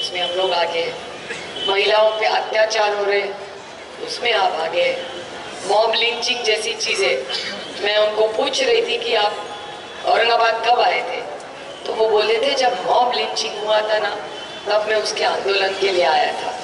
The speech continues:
अब मुझे इतना बुरा लगता है कि महाराष्ट्र में मॉब लिंचिंग का आंदोलन हो रहा है।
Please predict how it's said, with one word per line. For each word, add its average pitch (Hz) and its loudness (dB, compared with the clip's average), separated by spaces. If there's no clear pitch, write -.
अब - -2
मुझे 220 0
इतना - 2
बुरा 214 0
लगता 196 0
है 196 0
कि 196 -4
महाराष्ट्र 240 2
में 240 2
मॉब 196 0
लिंचिंग 196 -4
का 196 2
आंदोलन 185 2
हो 170 2
रहा 165 4
है। 156 0